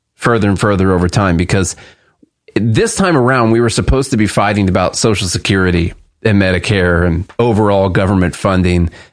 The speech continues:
and all that. And since so many people are upset about the Ukraine money, which they should be, okay, since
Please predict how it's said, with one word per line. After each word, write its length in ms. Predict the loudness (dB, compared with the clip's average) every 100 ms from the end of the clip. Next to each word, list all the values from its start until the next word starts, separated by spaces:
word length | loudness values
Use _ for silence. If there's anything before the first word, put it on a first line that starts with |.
| _
and 120 | -2 0
all 180 | 0
that. 360 | 0 0 -2 -6 _ _ _ _ _ -2
And 320 | 0 0 0
since 260 | 0 -2 0
so 140 | 0
many 200 | 0 0
people 360 | -2 0 0 2
are 180 | 0 0
upset 340 | -4 -2 -2 0
about 220 | 0 0
the 80 | 0
Ukraine 600 | 0 0 0 0 2 2
money, 320 | 2 2 0 -2 -6
which 220 | -6 -2
they 80 | -2
should 320 | -2 -2 -2
be, 260 | 0 -2 -4 -10 _ _
okay, 440 | -4 -2 -2 -2 -6 _ _ _ _ _ _ _ _ _ _ -8
since 400 | -2 0 -2